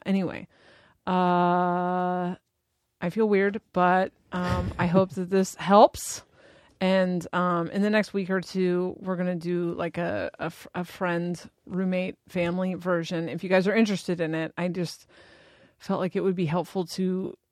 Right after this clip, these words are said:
whore out my own personal life experience for the sake of,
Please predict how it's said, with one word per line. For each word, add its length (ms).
whore 360
out 180
my 140
own 160
personal 420
life 200
experience 1040
for 200
the 100
sake 340
of, 320